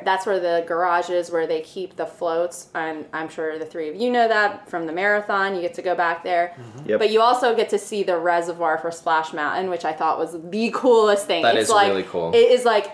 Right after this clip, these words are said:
Speaker 1: a waterfall. I mean, it's just as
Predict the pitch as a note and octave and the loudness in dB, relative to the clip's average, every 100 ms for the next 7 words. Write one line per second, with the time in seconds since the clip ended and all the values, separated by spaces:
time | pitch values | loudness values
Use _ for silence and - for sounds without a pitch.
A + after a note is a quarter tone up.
0 | - G#3+ G3 F3 E3+ E3 D#3+ - C#3+ D3 | 0 0 2 2 4 4 0 -2 0 0
1 | - G3+ G3 F3+ - A3 A3 G3 - A3+ | 0 0 0 -2 2 2 2 -2 0 2
2 | A3 A3+ G3+ | 4 2 2